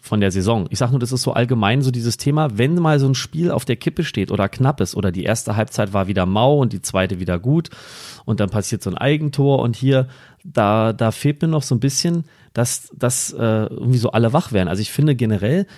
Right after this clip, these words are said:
gibt es so ein paar Spieler in dieser Saison, Lazaro zum Beispiel, die so insgesamt langsam immer weiter abfallen und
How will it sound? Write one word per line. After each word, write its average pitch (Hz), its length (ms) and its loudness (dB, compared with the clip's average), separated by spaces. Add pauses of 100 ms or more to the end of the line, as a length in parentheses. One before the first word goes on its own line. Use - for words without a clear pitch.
(120)
gibt 139 180 -2
es 135 100 0
so 143 80 2
ein 131 80 4
paar 101 200 0
Spieler 175 440 0
in 101 80 2
dieser 95 240 0
Saison, 95 480 0 (540)
Lazaro 107 500 0
zum 135 240 0
Beispiel, 131 480 0 (340)
die 127 280 0 (480)
so - 400 -4
insgesamt 143 560 0
langsam 143 400 2
immer 135 240 2
weiter 117 260 0
abfallen 170 480 -4
und 123 280 0